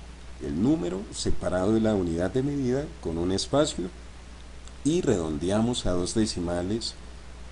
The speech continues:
los resultados para que nos queden bien. Pero entonces, jóvenes, lo envían por favor al correo mediante el botón azul terminado. Enviamos al correo.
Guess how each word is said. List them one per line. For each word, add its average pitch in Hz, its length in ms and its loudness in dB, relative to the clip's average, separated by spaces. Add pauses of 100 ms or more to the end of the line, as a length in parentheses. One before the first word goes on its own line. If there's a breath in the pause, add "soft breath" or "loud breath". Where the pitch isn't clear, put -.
(140)
los 120 260 4
resultados 143 680 0
para 80 220 -4
que 76 140 -4
nos 71 200 -2
queden 104 240 0
bien. 180 140 -2 (600 loud breath)
Pero 196 260 8
entonces, 160 680 0 (720)
jóvenes, 151 460 2
lo 78 140 -4
envían 101 320 -2
por 107 140 -2
favor 92 260 -2
al 131 120 0
correo 143 380 0 (800)
mediante 127 380 2
el 82 60 0
botón 87 380 -2
azul 101 380 -2 (100)
terminado. 95 460 -2 (1600)
Enviamos 92 520 -2
al 135 100 4
correo. 135 400 0